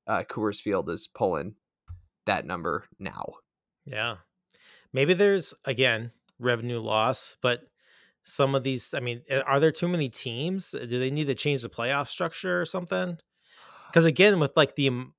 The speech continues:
Speaker 2: the amount of games that you're playing in a season, like, once you get down to, like, the last <laughs> forty to fifty games, you pretty
Speaker 1: Yeah.
Speaker 2: much have a good idea if you're gonna make the playoffs or not. And that's, that's a huge chunk of the season.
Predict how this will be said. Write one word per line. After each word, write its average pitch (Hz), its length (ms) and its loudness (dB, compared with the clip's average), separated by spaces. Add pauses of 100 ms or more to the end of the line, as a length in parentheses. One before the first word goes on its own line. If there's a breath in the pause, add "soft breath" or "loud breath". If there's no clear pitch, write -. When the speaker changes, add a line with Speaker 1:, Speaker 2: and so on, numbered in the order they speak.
Speaker 2:
the 143 80 2
amount 127 300 2
of 135 200 -2
games 120 300 -6
that 160 80 -6
you're 147 100 -6
playing 147 380 -2
in 123 60 -6
a 113 60 -8
season, 127 500 -4
like, 113 260 -4 (240)
once 156 160 0
you 262 80 0
get 247 160 4
down 220 220 6
to, 208 60 2
like, 147 220 4
the 131 100 0
last 110 600 -2 (720)
<laughs> - 300 0
forty 139 500 0
to 131 80 -2
fifty 139 360 -4
games, 113 560 -6 (340 loud breath)
you 185 80 -12
pretty 330 320 0
Speaker 1:
Yeah. 320 60 4
Speaker 2:
much 277 200 4
have 220 160 8
a 165 80 8
good 160 200 6
idea 135 420 4
if - 100 -2
you're 123 100 0
gonna 110 140 -4
make 107 200 -6
the - 80 -20
playoffs 98 460 -6
or - 80 -20
not. 87 200 -20 (140)
And 180 100 0
that's, 262 280 0 (100)
that's 254 200 -2
a 330 100 0
huge 247 340 -4
chunk 240 240 0
of 220 80 0
the 180 100 0
season. 233 480 -10